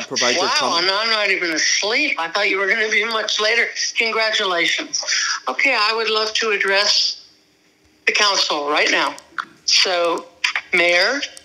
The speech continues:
Speaker 2: and City Council members, I'm real pleased that you asked me to speak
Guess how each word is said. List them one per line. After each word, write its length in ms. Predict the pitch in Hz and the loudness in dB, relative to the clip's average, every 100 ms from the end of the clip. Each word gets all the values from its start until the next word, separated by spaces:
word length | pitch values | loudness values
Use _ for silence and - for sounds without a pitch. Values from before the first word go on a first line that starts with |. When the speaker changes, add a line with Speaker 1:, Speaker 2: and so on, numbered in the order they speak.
| - | 0
Speaker 2:
and 320 | 165 147 151 | 2 2 2
City 360 | 147 - 160 151 | 2 2 2 2
Council 460 | - 147 147 175 | 2 2 2 2
members, 680 | 151 160 160 131 135 - - - - - - - | 2 0 2 0 2 0 0 -4 -4 -12 -12 0
I'm 320 | 156 160 156 | 2 2 2
real 220 | 165 214 - | 2 2 2
pleased 500 | - 156 127 - - | 2 2 2 0 0
that 160 | - | 0
you 160 | 139 147 | 2 2
asked 320 | 143 151 - | 2 2 2
me 140 | 180 175 | 0 2
to 100 | - | 2
speak 440 | - - 151 131 | 2 0 0 0